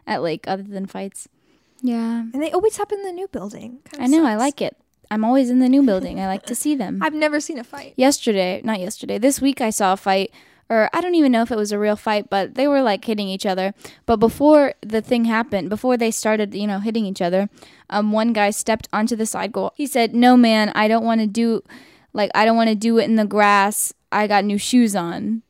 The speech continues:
Speaker 1: And I was like,
Speaker 2: If that ain't me.
Speaker 1: Fair enough. Like, he
Speaker 2: If
Speaker 1: didn't wanna
Speaker 2: that
Speaker 1: get his
Speaker 2: ain't
Speaker 1: shoes
Speaker 2: me.
Speaker 1: dirty.
Speaker 2: He did not wanna get his shoes dirty.
Speaker 1: It was funny. I was like, "Glad you still have your priorities in straight."
Speaker 2: Okay, I'd be like that too.
Speaker 1: Yeah.
Speaker 2: I don't wanna get my, so anyways.
Speaker 1: Spring. <laughs>
Speaker 2: Spring.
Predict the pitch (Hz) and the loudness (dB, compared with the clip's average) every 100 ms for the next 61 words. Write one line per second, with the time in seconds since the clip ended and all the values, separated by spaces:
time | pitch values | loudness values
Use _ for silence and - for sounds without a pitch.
0 | _ 220 214 214 208 180 - _ _ 190 | _ -4 -2 0 0 -2 -6 _ _ -6
1 | - 392 440 381 262 294 440 453 330 294 | 4 6 6 4 -2 -4 -2 2 4 6
2 | 202 196 269 247 277 285 370 349 302 349 | 4 6 6 6 6 6 6 6 6 6
3 | 370 - 403 440 233 208 220 262 254 - | 6 8 8 8 6 4 6 6 6 4
4 | 330 330 330 339 320 370 - 381 508 - | -2 0 -2 -4 -8 -10 -10 -12 -12 -12
5 | - 208 190 180 185 233 _ _ 240 233 | -10 -10 -10 -12 -12 -16 _ _ -8 -8
6 | - - - 233 214 _ 233 226 - _ | -8 -10 -4 -4 -4 _ -8 -6 -10 _
7 | 294 302 302 285 262 - 247 240 220 214 | -4 -2 0 2 2 0 -2 -2 -2 -2
8 | 214 196 208 185 190 202 190 214 - - | -4 -2 0 0 -2 -6 -8 -8 -8 -10
9 | - _ _ _ - - - - 269 392 | -10 _ _ _ -10 -8 -8 -4 -4 -2
10 | 415 370 320 320 285 - 403 254 202 240 | -2 -2 -4 -6 -8 -8 -8 -8 -10 -16
11 | 247 _ _ 220 196 202 220 254 330 320 | -20 _ _ -10 -8 -10 -12 -10 -10 -10
12 | 311 302 _ _ _ - 277 285 254 190 | -12 -16 _ _ _ -8 -4 -4 -4 -8
13 | 208 - - - 220 - 214 240 233 233 | -12 -12 -8 -4 -4 -4 -4 -2 0 -2
14 | - 247 180 - 247 | -2 -6 -6 -8 -14